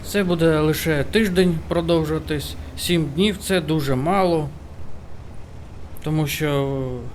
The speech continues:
випадає не кожен раз можна пограти,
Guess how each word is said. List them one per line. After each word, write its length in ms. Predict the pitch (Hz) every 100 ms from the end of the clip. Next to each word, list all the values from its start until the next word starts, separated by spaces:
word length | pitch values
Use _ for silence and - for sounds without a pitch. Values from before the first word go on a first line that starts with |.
| - - 127
випадає 580 | 143 151 156 156 143
не 220 | 139 139 139
кожен 380 | 170 170 160
раз 460 | 151 147 143 - - - - -
можна 200 | 143 139
пограти, 600 | 131 143 135 135 131 127